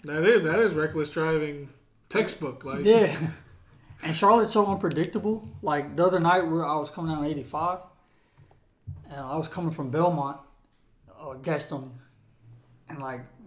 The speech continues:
Speaker 2: the ride back was, like, almost, like, butt, butt clenching, 'cause, like, <laughs> it was kinda congested, but it was flowing. But, like,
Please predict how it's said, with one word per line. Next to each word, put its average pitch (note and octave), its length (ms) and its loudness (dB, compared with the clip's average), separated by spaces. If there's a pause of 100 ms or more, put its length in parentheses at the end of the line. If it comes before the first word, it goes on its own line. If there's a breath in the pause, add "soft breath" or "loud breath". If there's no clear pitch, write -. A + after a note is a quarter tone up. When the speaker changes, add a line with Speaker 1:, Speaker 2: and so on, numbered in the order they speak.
Speaker 2:
the C#3+ 80 -10
ride C#3 400 2
back C#3+ 300 -2
was, - 260 -12
like, A#2 220 -10 (340)
almost, C#3 560 -8 (460)
like, A#2 200 -14 (480)
butt, C#3 360 -10 (240)
butt D#3+ 240 -4
clenching, B2 480 -14
'cause, B2 240 -10
like, A#2 240 -8
<laughs> - 680 -4
it - 0 -
was A#3 880 12
kinda G#3 280 12
congested, G#3 600 4
but F#3+ 120 8
it G3+ 80 8
was D#3 180 0
flowing. G3 760 2 (1300 soft breath)
But, D#3 400 -6
like, C#3 280 -4